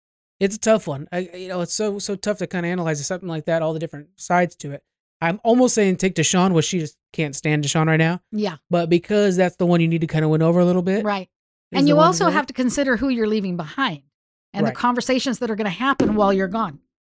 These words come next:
Speaker 2: Um, so, you know, that, that's kind of a factor too. But
Speaker 1: Yeah.
Speaker 2: either way, she picked Heather and
Speaker 1: Yeah.
Speaker 2: they enjoyed their steak dinner.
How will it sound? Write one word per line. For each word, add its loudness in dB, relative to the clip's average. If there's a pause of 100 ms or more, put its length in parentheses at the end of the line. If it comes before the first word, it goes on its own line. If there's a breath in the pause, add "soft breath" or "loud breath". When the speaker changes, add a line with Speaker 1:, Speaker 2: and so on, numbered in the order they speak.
(880)
Speaker 2:
Um, 0
so, 2
you 4
know, 4
that, 0
that's -2
kind 0
of 0
a -4
factor -2
too. -4
But 2
Speaker 1:
Yeah. -4 (240)
Speaker 2:
either 2
way, -4
she -14
picked -14
Heather 2
and -6
Speaker 1:
Yeah. -4 (160)
Speaker 2:
they 4
enjoyed 4
their -2 (420)
steak -6
dinner. -4